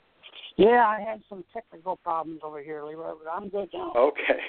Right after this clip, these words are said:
Speaker 2: <laughs> I was wondering what happened. I just went on. Sorry about that, folks. Uh, we
Speaker 1: No,
Speaker 2: do
Speaker 1: no.
Speaker 2: have those from time to time, and, uh, thanks for hanging in there, Jeff. I appreciate it. Um, you, since I carried that water, you wanna do the, uh, the next one is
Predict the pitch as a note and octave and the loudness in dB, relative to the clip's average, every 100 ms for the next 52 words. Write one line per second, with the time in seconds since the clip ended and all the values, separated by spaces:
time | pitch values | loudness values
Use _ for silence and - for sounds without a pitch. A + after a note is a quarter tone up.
0 | - - D#3+ - - - - F3+ F#3 E3+ | -12 -10 -8 -8 -12 0 6 6 6 4
1 | E3 C#3+ C#3 B2+ C#3 C3 C3 - C3+ D#3+ | 4 6 4 6 4 4 2 2 -4 -2
2 | C3 B2 B2 A2+ - - - - F3+ C#3+ | 0 2 2 -2 -14 -18 0 8 8 8
3 | B2 A2+ - A#2+ B2 - - B2 - - | 2 -4 -4 -2 -2 -2 0 0 0 -16
4 | - - - B2 B2 A#2+ B2+ B2 C#3+ D3 | -20 -20 -6 0 0 0 -2 -2 0 4
5 | D#3 D3+ C3+ A#2+ - A#2+ B2+ A#2+ A2+ - | 4 6 4 0 -4 -6 -2 -2 -4 -6
6 | A#2 A#2 A#2 A2+ G#2 - - - - - | -4 -2 -4 -12 -12 -10 -8 -10 -14 -20
7 | - - C3 B2 - - A#2 A2+ B2+ A#2 | -16 0 0 0 -4 -2 2 4 2 2
8 | A#2 A2 G#2 G2 A2 G#2 - - - - | -2 -2 -4 -4 -4 -4 -6 -8 -6 -4
9 | - D2 C#2 - - - - - _ _ | -2 -4 -6 -14 -20 -20 -20 -20 _ _
10 | - B2+ B2 B2+ C3 _ - F3+ D#3 - | 6 6 6 2 -12 _ -6 -4 -4 -6
11 | - - F3+ G3 F#3+ - F#3 F#3 D#3+ E3 | -8 -2 2 6 6 6 6 8 8 6
12 | E3+ D3+ D#3 D3+ D3+ E3 G3 F#3 F3 F3+ | 6 6 6 6 2 -2 0 0 0 -2
13 | F3 D#3+ D#3 C#3+ C#3 C3 - - _ - | -2 -4 2 4 4 2 -8 -20 _ -8
14 | C#3 D3 D3 D3 C#3+ C3 | 0 0 0 -2 -2 -2